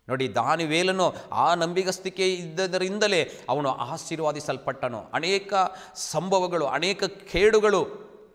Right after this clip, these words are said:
ಅವನಿಗೆ ಎದುರಾಗಿ ಬರುತ್ತಾ ಇರುವಂಥದ್ದನ್ನು ನಾವು ನೋಡ್ತಾ ಇದ್ದೀವಿ. ನೋಡ್ರಿ ಪ್ರಿಯರ, ಅವನು ಆ ನಂಬಿಗಸ್ತನಾಗಿ ಇರುವುದರಿಂದ,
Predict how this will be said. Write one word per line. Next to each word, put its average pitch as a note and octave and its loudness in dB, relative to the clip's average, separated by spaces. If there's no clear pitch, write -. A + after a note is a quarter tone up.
ಅವನಿಗೆ D#3 0
ಎದುರಾಗಿ F3+ 4
ಬರುತ್ತಾ E3+ -2
ಇರುವಂಥದ್ದನ್ನು E3 -2
ನಾವು D#3 -4
ನೋಡ್ತಾ D3+ -2
ಇದ್ದೀವಿ. C3 -6
ನೋಡ್ರಿ F3 4
ಪ್ರಿಯರ, F3+ 2
ಅವನು D#3 4
ಆ D#3+ 6
ನಂಬಿಗಸ್ತನಾಗಿ F#3 0
ಇರುವುದರಿಂದ, F#3 -2